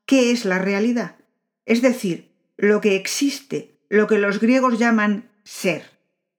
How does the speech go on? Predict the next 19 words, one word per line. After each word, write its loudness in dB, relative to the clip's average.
La 2
conclusión 2
es -4
evidente. -4
Pensando, 0
lo 2
que 2
puedo 2
decir 0
es 0
que -4
el 0
ser -2
es -2
y -6
que 2
el -2
no 0
ser -2